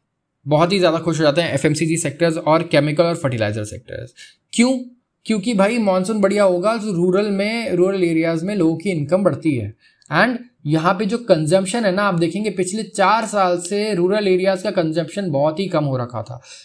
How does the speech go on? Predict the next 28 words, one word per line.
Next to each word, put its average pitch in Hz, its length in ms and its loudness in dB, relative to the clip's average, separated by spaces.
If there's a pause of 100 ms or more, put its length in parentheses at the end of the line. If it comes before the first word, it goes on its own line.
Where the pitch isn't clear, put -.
(120)
And 202 120 0 (120)
एफ़एमसीजी 247 580 2
सेक्टर 214 280 -2
पिछले 208 280 -6
चार 196 300 2
साल 190 240 0
से 208 100 -4
इसे 202 160 -4
आप 185 120 2
देखेंगे 190 400 0
कि 214 140 -8
सबसे 196 340 -2
अंडर 185 240 2
परफॉर्मिंग 185 420 -2
सेक्टर 190 280 -2
रहा 180 140 2
है। 190 180 0 (260)
Nifty 185 420 4
देखिए, 196 300 2
सेंसेक्स 190 420 0
देखिए, 175 260 2
इसमें 196 200 -2
जाके 175 260 2
स्टॉक्स 190 360 0
चेक 185 160 -2
करिए, 175 340 2
Unilever, 175 420 2
Nestle, 165 440 -2